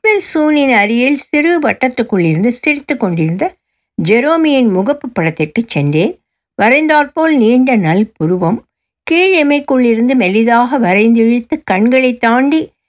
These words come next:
லேசாக எட்டி நிற்கும் மஸ்காரா, புருவத்திற்கு மத்தியில் இருக்கிறதா இல்லையா என்று கணிக்க முடியாதபடி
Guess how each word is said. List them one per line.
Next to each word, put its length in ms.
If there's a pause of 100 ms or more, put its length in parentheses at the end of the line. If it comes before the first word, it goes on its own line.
(160)
லேசாக 760
எட்டி 400
நிற்கும் 500
மஸ்காரா, 720 (440)
புருவத்திற்கு 640
மத்தியில் 600
இருக்கிறதா 680
இல்லையா 560
என்று 320
கணிக்க 420
முடியாதபடி 800